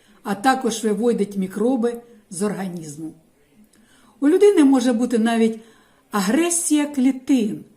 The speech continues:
до свого організму. Цельшуц треба вживати, коли атакують віруси,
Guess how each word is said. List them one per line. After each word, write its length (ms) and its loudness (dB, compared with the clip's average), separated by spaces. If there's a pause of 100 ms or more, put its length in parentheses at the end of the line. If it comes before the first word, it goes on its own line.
(140)
до 180 -4
свого 760 -4
організму. 880 -8 (480)
Цельшуц 880 -4 (380)
треба 320 -2
вживати, 680 -4 (320)
коли 240 0
атакують 580 -4
віруси, 580 -8